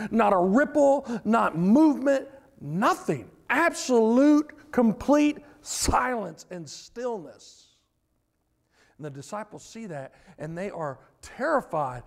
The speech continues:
and they ask themselves, "Who is this man that he can control even nature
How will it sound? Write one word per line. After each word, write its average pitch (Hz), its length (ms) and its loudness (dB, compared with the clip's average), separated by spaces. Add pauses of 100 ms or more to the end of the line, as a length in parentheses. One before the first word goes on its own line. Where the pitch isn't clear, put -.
(200)
and 185 120 -4
they 185 100 -2
ask 277 300 -2
themselves, 190 400 -2
"Who 466 220 0
is 403 280 0
this - 280 -10
man 143 340 -10 (380)
that 240 140 2
he 302 100 2
can 240 180 -4
control 269 1120 0 (300)
even 277 560 2
nature 214 1000 4